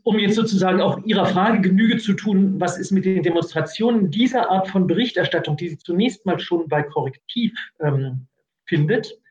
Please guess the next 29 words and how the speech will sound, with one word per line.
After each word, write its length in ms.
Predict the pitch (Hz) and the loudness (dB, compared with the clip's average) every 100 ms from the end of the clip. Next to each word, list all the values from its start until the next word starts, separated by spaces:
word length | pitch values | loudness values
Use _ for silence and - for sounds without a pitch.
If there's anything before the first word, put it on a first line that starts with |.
| _ _ _ _ _ | _ _ _ _ _
ist 220 | 208 - | -4 0
dann 500 | 202 185 185 190 - _ _ _ _ - | 2 4 4 0 -6 _ _ _ _ -8
völlig 360 | - 240 - | -2 0 0
kritiklos 1040 | - 185 - 269 - 185 175 269 311 - - | -2 -2 0 -2 -2 0 2 2 0 -6 -4
oder, 480 | 190 180 165 156 - | 0 0 2 0 0
ähm, 380 | 160 156 - - | -4 -4 -6 -8
vielleicht 480 | - 156 156 - - | -2 0 0 -2 -2
auch, 400 | 175 160 - - | 0 0 -2 -4
ähm, 380 | 165 147 147 147 - _ _ 147 | 0 2 0 -2 -12 _ _ -2
durchaus 340 | 185 165 190 | 0 2 2
im 80 | 180 | 2
Bewusstsein 460 | 165 247 - 208 | 2 0 0 0
der 120 | 170 139 | 0 0
Tatsache, 420 | 139 - 214 214 | 0 0 0 0
dass 140 | 180 | 0
es 60 | - | 0
eigentlich 240 | 165 131 | 0 0
unangemessen 600 | 220 233 175 170 190 214 | 0 2 2 2 0 0
ist, 200 | - - | -2 -2
aber 340 | - 165 165 - | 0 2 2 2
ohne 240 | 214 220 | 2 2
dass 160 | 196 - | 0 0
das 240 | 190 - | -2 -2
irgendwie 500 | 180 185 185 185 170 | -2 0 0 -2 -4
zu, 300 | - 185 160 | -4 -2 -2
zu 120 | 151 - | -4 -4
Konsequenzen 540 | 165 147 208 240 170 | -4 -2 -2 -2 0
geführt 320 | 147 - 147 | -2 -2 -4
hat, 160 | 202 | -4